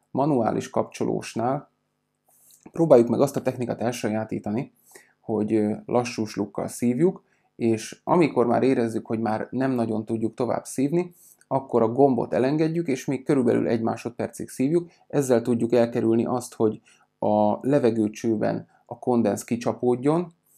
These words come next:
és utána a következő szívásnál szörcsögjön, vagy a szánkba jusson ez a kesernyés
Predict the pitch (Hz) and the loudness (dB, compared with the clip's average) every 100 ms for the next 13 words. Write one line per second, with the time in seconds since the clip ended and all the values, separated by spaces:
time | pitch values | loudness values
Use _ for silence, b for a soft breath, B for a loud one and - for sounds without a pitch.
0 | b b _ _ - 113 117 - - 127 | b b _ _ -2 0 0 -4 -6 -6
1 | 120 117 113 117 - _ 120 107 - - | -2 0 2 2 0 _ -2 -2 -4 -16
2 | _ - 117 110 - 110 101 - 120 107 | _ 2 4 4 0 -2 -2 0 2 2
3 | - - 107 - 123 120 - 117 120 117 | 0 -6 -8 -2 -2 -2 -4 -2 0 0
4 | - 117 117 117 107 127 120 117 107 110 | -2 0 0 0 -4 -2 -2 0 0 -2
5 | - 101 101 104 - 107 - 101 107 98 | -6 -6 -6 -6 -6 -6 -4 -4 -4 -6
6 | - - | -8 -18